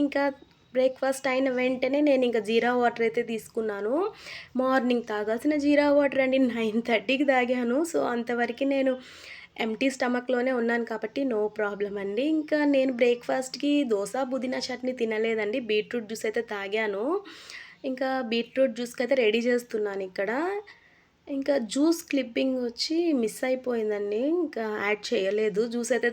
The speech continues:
తాగేశాను. ఇంకా ఇక్కడైతే ఇవన్నీ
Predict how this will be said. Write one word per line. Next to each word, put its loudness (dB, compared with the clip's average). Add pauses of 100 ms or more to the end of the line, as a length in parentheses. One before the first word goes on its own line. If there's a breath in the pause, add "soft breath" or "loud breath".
తాగేశాను. -2 (960)
ఇంకా 0 (120)
ఇక్కడైతే -2 (840 loud breath)
ఇవన్నీ 2